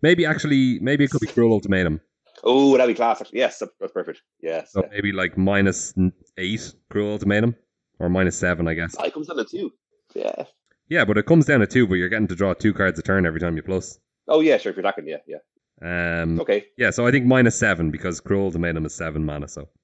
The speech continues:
Speaker 2: Yeah.
Speaker 1: Yeah.
Speaker 2: Pretty
Speaker 1: So there we go. That's me as a Planeswalker.
Speaker 2: Lovely. David Wolf. All right.
Speaker 1: What's your play?
Speaker 2: So for me, um, all right, this is a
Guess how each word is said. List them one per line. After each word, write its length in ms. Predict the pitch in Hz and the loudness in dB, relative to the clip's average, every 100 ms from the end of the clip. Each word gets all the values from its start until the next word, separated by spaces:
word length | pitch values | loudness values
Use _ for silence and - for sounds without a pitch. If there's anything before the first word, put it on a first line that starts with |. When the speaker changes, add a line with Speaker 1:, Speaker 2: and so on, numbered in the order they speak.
| _ _ | _ _
Speaker 2:
Yeah. 200 | 90 78 - _ _ _ | -12 -12 -12 _ _ _
Speaker 1:
Yeah. 160 | 120 95 | -4 -4
Speaker 2:
Pretty 240 | 82 78 82 _ | -6 -16 -18 _
Speaker 1:
So 120 | - | -4
there 140 | 117 117 | 2 2
we 80 | 92 | 2
go. 180 | 80 80 _ _ _ - | 0 -4 _ _ _ -12
That's 200 | 92 - | -8 -6
me 140 | 78 - _ _ _ - | -6 -8 _ _ _ -16
as 100 | 78 | -14
a 40 | |
Planeswalker. 500 | 85 76 76 76 73 - _ _ _ | -12 -10 -10 -12 -14 -20 _ _ _
Speaker 2:
Lovely. 240 | 104 92 85 _ _ _ _ | -8 -8 -10 _ _ _ _
David 220 | 90 87 | -10 -8
Wolf. 160 | 87 85 _ _ _ | -8 -10 _ _ _
All 60 | 82 | -12
right. 160 | 80 78 _ _ _ _ | -10 -10 _ _ _ _
Speaker 1:
What's 200 | 92 90 | -12 -8
your 100 | 87 | -4
play? 80 | 92 | -4
Speaker 2:
So 120 | 82 | -4
for 100 | - | -6
me, 300 | 95 98 - - | -10 -10 -14 -12
um, 300 | 82 78 73 _ _ _ | -10 -10 -14 _ _ _
all 100 | 90 | -2
right, 160 | 90 87 | 0 0
this 180 | 98 98 | -6 -6
is 100 | 87 | -4
a 260 | 87 85 | -2 -4